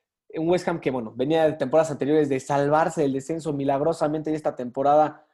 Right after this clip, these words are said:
bajo el mando de David Moyes, quien lo hubiera dicho, ese villano del Chicharito, lo recordamos bastantes. Pues bueno, ahorita está siendo el héroe del West Ham, los está llevando a Champions League y se están jugando el todo por el todo este fin de semana contra el Chelsea. Sin duda alguna,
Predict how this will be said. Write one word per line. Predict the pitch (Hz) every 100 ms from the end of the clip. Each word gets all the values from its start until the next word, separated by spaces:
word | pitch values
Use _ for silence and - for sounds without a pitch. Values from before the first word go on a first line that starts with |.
| _ 127
bajo | 135 139
el | 135
mando | 151 165
de | 139
David | 139 175 196
Moyes, | 147 156 170 180
quien | - 139
lo |
hubiera | 135 139 123
dicho, | 127 127 160
ese | 120 - 120 110 _ _ _ _
villano | 127 127 139 139
del | 117
Chicharito, | 113 123 139 139 131 143 _
lo | - 113
recordamos | 110 117 127 123
bastantes. | 117 117 131 131 151 151 _ _ _ _
Pues | 139
bueno, | 139 110 _
ahorita | - 135 -
está | 139 135
siendo | 131
el | 127
héroe | 139 135
del | 123
West | 123 151 151
Ham, | 160 156 -
los | 123
está | 120 135
llevando | 131 131 131 131 127 - _ _ _ -
a | 117 120 120
Champions | 143 139 123 123
League | 185 196
y | 127
se |
están | 117 151 147
jugando | 151 151
el | 139
todo | 156
por | 151 127
el | 127
todo | 143
este | 139
fin | 127 143
de |
semana | 127 135
contra | 131 113 117
el | 113
Chelsea. | 147 147 143
Sin | 127
duda | 127
alguna, | 131 131 139 131